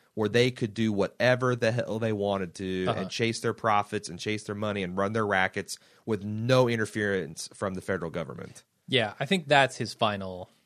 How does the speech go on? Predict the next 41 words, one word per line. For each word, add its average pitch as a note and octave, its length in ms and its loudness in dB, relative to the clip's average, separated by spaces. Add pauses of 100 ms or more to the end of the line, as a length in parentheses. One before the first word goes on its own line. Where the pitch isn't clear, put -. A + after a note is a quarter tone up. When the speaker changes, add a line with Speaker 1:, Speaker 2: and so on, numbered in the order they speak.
Speaker 2:
his - 120 -20
final G#2 240 -2
score, G2 380 -10
Speaker 1:
But C3+ 160 6
he's C#3+ 160 2
also F#3 240 8
Speaker 2:
you D3 60 6
know? C#3 40 6
Speaker 1:
wanting B2+ 180 6
to G#2 60 -2
cut - 460 0
Michael G#2+ 640 2
out A#2+ 260 8
of F2 160 0
it, E2+ 160 -2
of F2 160 -8
course, E2+ 720 -4
as G2 160 -4
part G#2+ 200 2
of F#2 80 -2
his F#2 160 -4
overarching, F#2+ 960 0
but G#2+ 120 -2
he G#2+ 100 -2
needed C3 340 0
Speaker 2:
The G#2+ 40 -4
Speaker 1:
Michael's C#3 300 4
Speaker 2:
revenge. G3 380 4
He's, C3+ 280 -4
he's D3 160 -6
bitter, G2 340 -2
yeah. A2+ 120 -4
Speaker 1:
He C#3 100 0
needed D3+ 240 4
Michael's B2 640 4
influence, D3 800 0
and A2 140 -4
he A2 60 -2
needed A#2 200 -2
Michael's G#2+ 360 2
money G2+ 600 -2